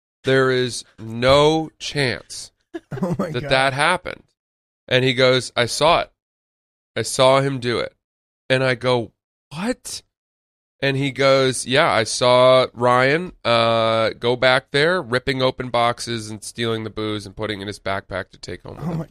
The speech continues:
Speaker 2: God.
Speaker 1: And I said, "Oh my
Speaker 2: <laughs>
Speaker 1: God."
Speaker 2: That's the craziest turn of events of
Speaker 1: Oh
Speaker 2: all
Speaker 1: my
Speaker 2: time.
Speaker 1: God. Now, I wanna bring Ryan back in, but
Speaker 2: <laughs>
Speaker 1: this was, this is what went on in my head.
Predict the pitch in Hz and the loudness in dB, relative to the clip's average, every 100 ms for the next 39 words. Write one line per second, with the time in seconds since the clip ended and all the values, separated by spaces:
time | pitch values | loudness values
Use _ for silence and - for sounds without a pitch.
0 | _ _ 147 131 - _ _ _ _ _ | _ _ -20 -20 -20 _ _ _ _ _
1 | _ _ _ _ 160 160 147 165 151 147 | _ _ _ _ -2 -2 -2 2 2 2
2 | - 139 196 240 214 131 135 127 190 214 | 0 0 2 2 0 0 -2 2 4 4
3 | 107 - - - _ - - 196 220 214 | 2 -4 -10 -10 _ -20 -12 -8 -8 -6
4 | 233 247 - - - _ _ - 202 190 | -8 -8 -10 -14 -20 _ _ -4 0 2
5 | 185 170 175 175 - - 165 226 233 220 | 2 2 0 -2 -4 0 2 4 4 2
6 | 196 135 _ _ 151 170 180 113 62 - | 0 -6 _ _ 0 4 4 2 -6 -18
7 | _ _ 143 165 151 113 - _ _ _ | _ _ -2 0 0 -2 -8 _ _ _
8 | _ _ _ _ 131 170 175 165 156 151 | _ _ _ _ 2 4 4 4 4 4
9 | 135 131 127 135 110 123 - _ _ _ | 4 0 0 -4 0 -2 -2 _ _ _
10 | _ _ _ _ - - - - - - | _ _ _ _ -6 -6 -6 -14 -18 -16
11 | - 147 190 254 202 - _ 135 220 - | -2 0 0 -2 -4 -6 _ 2 2 4
12 | 269 190 156 156 - 123 139 147 - 120 | -2 0 2 0 -2 0 2 0 -2 0
13 | 120 117 117 113 104 98 98 117 53 | 0 -2 -4 -4 -4 -6 -6 -8 -10